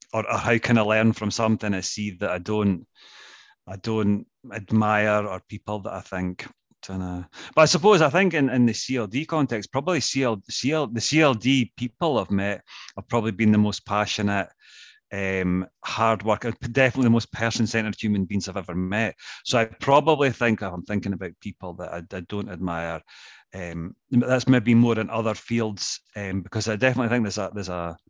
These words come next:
a strange connection with us all in the C L D world. I think that we're really, there's a similarity, I definitely think, w-,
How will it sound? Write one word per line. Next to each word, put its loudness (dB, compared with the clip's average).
a -8
strange 4
connection 4
with 4
us -4
all -2
in -2
the -2
C -6
L -4
D -6
world. -6
I -10
think -8
that -16
we're -8
really, -8
there's -8
a -2
similarity, 4
I -4
definitely -6
think, -8
w-, -14